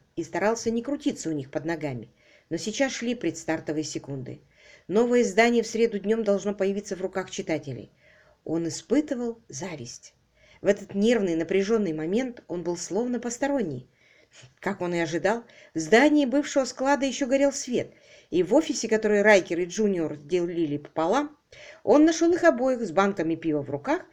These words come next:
и задранными на письменный стол ногами. Обстановка абсолютно не походила на ту роскошную, выверенную по цветовой гамме, с предусмотренной акустикой, со снабжёнными электроникой рабочими местами обстановку,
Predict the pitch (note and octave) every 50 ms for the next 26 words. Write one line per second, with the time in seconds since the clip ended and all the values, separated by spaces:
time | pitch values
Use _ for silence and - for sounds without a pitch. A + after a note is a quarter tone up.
0 | _ _ - - G3 F3 F3 G3+ A#3+ A#3 C4+ C#4 C#4+ C#4+ D4 D4 D4 D4 C#4+ -
1 | - G#3+ G#3+ - B3+ C4 C4 B3+ A#3+ - - E3 E3+ F#3 G3 G3 G3 D3 A#2 G#2
2 | - - - _ _ _ _ _ _ _ _ _ _ _ _ _ _ - F#3 -
3 | - - B3+ D4 G4 G4+ - - D#4+ - - - - - E4+ E4 D#4 D#4+ A#3+ -
4 | - D#3+ D#3+ D#3 - D#3 D#3 - D#3+ D3+ D3+ D#3 D3+ D3 D3+ D3+ D3+ D3+ - G#3
5 | G#3+ G#3+ G#3+ - - _ _ - - D#3+ E3 D#3+ - - - E3 F#3+ G3+ G3 -
6 | G3 F#3 F3+ F3 D#3+ D3 D3 D3+ G3 A3 G#3 F#3+ F#3+ E3+ F3+ F#3 F3 D#3+ - F3
7 | E3+ - E3 D#3 F3 D#3 D#3 D#3 C#3+ - D3+ E3+ F#3 G3 G3 F#3+ F3 F3 - -
8 | - - _ _ - - F#3+ G3 G3 G#3+ A3+ G#3+ - A#3+ B3 B3 - E3+ F3 E3
9 | D#3 - - - - - - F3+ A3 A3 - - G3+ - F#3+ F3+ F#3 - _ _
10 | _ _ _ _ _ _ _ _ _ _ _ _ _ _ - - - - F3+ F3+
11 | - G3+ G3 G3 F#3+ F#3+ A3 A#3+ B3 B3 A3 G#3 G3 - - F#3 F#3 F3+ - -
12 | G3 G#3 G#3 G3 - - E3 D#3+ D3+ D#3 E3+ - - D3 D3 C#3+ C3 - - E3+
13 | F#3 G#3 G3 E3 - - - - C#3 C#3+ E3 A#3 A#3 - - A#3 A#3+